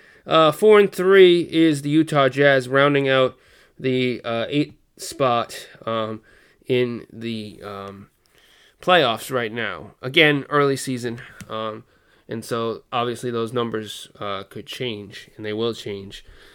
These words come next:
But they lost to the Clippers in their last one. Bogdanovich had nineteen, twelve points for Rudy Gobert with fourteen rebounds, thirty-six for Donovan Mitchell.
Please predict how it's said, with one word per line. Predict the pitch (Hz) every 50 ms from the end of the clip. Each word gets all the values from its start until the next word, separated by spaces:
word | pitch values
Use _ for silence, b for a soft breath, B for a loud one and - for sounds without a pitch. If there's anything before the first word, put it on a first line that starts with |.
| b b b _
But | - 139 135 131 - - -
they | 147 139
lost | 143 151 156 165 160 151 - -
to | - 165
the | 139 -
Clippers | - - 170 165 - 165 156 139 147
in | 147 143
their | 143 139 135
last | 135 135 135 135 - -
one. | 143 135 131 127 123 b b b b b b b _ _
Bogdanovich | - 131 127 127 131 143 143 147 143 135 135 131 -
had | - 135 127 123 123
nineteen, | 127 127 127 127 123 - - 170 165 160 156 147 139
twelve | - - 143 139 135 -
points | - 143 135 135 127
for | - 139 131
Rudy | 131 135 131 123
Gobert | 120 120 120 117 127 123 123 127
with | 123 120
fourteen | - - 127 120 - - 120 113 117
rebounds, | 127 151 165 151 151 147 147 143 139 135 - - B B B B B B _
thirty-six | - 175 185 185 170 - - 180 160 -
for | - 156 147
Donovan | 147 147 151 143 135 143 139 135
Mitchell. | 135 131 - - 135 127 123 120 b